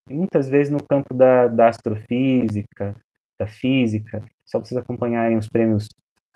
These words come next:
Nobel, ou Nobel, sei lá, não sei falar direito, é, vocês conseguem ver que são evoluções pra toda a humanidade. Agora, vocês podem falar, "Mas, professor, todo mundo vai ter acesso a esse conhecimento?"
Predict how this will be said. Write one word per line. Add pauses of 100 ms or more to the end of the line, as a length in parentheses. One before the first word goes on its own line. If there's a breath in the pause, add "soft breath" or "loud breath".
(140)
Nobel,
ou
Nobel,
sei
lá,
não (240)
sei
falar
direito, (920 soft breath)
é, (1000)
vocês
conseguem
ver
que
são
evoluções
pra
toda
a
humanidade.
Agora,
vocês
podem
falar,
"Mas,
professor,
todo
mundo
vai
ter
acesso
a
esse
conhecimento?"